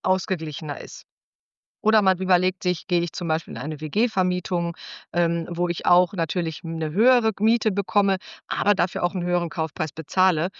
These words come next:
Und so hangeln wir uns auch immer so ein bisschen vor. Also je nachdem, wo die Leute wohnen, wie viel Erfahrung die schon mitbringen, dann schaut man halt nach den Objekten. Und nicht, dass man sich erst sagt, ähm, „Ich will auf jeden Fall, äh, fünf Kilometer um München herum investieren“,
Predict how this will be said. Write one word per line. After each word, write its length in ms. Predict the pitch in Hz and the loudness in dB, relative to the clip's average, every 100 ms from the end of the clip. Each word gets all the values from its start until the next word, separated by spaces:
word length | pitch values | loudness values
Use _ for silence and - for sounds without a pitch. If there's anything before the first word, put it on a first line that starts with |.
| - - | -20 -6
Und 160 | 185 | -2
so 160 | 196 226 | 2 2
hangeln 280 | 247 220 196 | 4 2 2
wir 120 | 202 | 0
uns 100 | 190 | -2
auch 120 | 170 | -4
immer 180 | 190 185 | 0 2
so 60 | 175 | 2
ein 100 | 170 | -2
bisschen 280 | - 170 | -4 -6
vor. 200 | - 196 | -2 0
Also 180 | 156 160 | 2 0
je 140 | 165 190 | 0 0
nachdem, 400 | 202 - 185 180 _ _ | 0 2 0 0 _ _
wo 140 | 202 285 | 0 2
die 80 | |
Leute 400 | 269 214 208 190 | 4 4 2 -2
wohnen, 320 | 175 226 254 247 - - | 0 2 2 -2 -10 -10
wie 100 | 202 | -8
viel 100 | 196 | -4
Erfahrung 440 | 180 - 202 262 262 | -2 2 4 4 2
die 100 | 247 | -2
schon 180 | 226 220 | 0 0
mitbringen, 400 | 220 - 214 208 - - | 0 0 0 -2 -8 -2
dann 180 | 180 190 | 0 2
schaut 220 | - 196 | 2 2
man 180 | 180 180 | 2 2
halt 220 | 175 165 | 0 0
nach 140 | 170 | -2
den 160 | - 156 | -4 -6
Objekten. 500 | 151 - - - 147 - _ | -6 -8 -14 -14 -14 -14 _
Und 140 | 175 180 | 0 2
nicht, 220 | 208 - | 2 2
dass 120 | 185 | 0
man 160 | 185 175 | 2 0
sich 140 | 165 - | -2 0
erst 380 | 190 202 208 - | 4 4 2 2
sagt, 360 | 185 180 - - - - - - | 4 4 2 -14 -20 -20 -8 0
ähm, 380 | 175 175 170 156 _ | 2 2 0 -4 _
„Ich 180 | 240 - | -2 2
will 100 | 214 | 4
auf 140 | 190 175 | 4 4
jeden 280 | 214 226 | 2 4
Fall, 400 | 214 214 196 196 - | 4 6 6 4 0
äh, 120 | - 180 - | -8 -10 -6
fünf 200 | - 269 | 0 0
Kilometer 480 | - 220 208 202 214 | 2 2 4 2 2
um 100 | 190 | 2
München 300 | 185 190 175 | 0 0 -2
herum 260 | 165 147 151 | -4 -4 -8
investieren“, 540 | 147 147 - 156 165 | -8 -12 -10 -10 -10